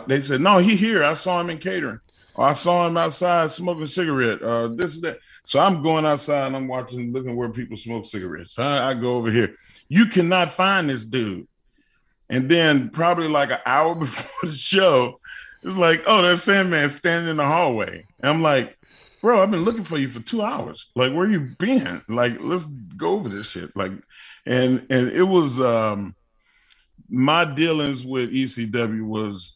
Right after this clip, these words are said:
uh, a, a eye-opening experience because you had to always think, um, what if something don't go right? And I never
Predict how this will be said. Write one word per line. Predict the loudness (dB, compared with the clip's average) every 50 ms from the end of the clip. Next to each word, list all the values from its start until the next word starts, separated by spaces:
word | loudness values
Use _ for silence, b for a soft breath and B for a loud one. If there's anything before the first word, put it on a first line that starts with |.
| _ -2
uh, | 0 2 2 2 2 0 -2 -4 -4 -4 -4
a, | -2 -2 -2 -2 -2
a | -4 -4 -2
eye-opening | 0 2 2 2 2 2 0 -2 -4 -4 -6 -6
experience | -8 -10 -8 -4 -2 0 0 0 0 -2 -4
because | -6 -10 -6 -2 0 0 2 2 0 -2 0
you | 2 2
had | 4 4 2 0 0
to | 0 -2 -2 -2 -2
always | -2 0 0 2 2 2 0 0 -2 -4 -6 -10 _
think, | -4 -4 -2 -2 -4 -6 -8 -12 _ _ -20 -20 _ _ _ _ _ _ _ _ -20 -18 -12
um, | -8 -6 -4 -4 -2 -2 -4 -4 -4 -6 -8 -10 -12 -14 -14 -12
what | -10 -8 -2 2 4 4 4 4 2 2
if | 2 2 2 2 2 0 -4 -8 -14 _ _ _ _ _ _
something | -14 -8 -2 -2 -2 -2 -2 -2 -4 -2 -4 -4 -6 -10 -12 -4
don't | -2 0 0 0 0 -2 -2
go | -2 -2 -2
right? | -2 -4 -6 -6 -10 -12 -16 _ _ _ _ _ _ _ _ _ _ _ _ _ _ -6
And | -4 -2 0 0 0 -2 -2 -4 -2
I | 0 2 2
never | 4 4 4 4 2 2 0 -2 -2 -2 -4 -8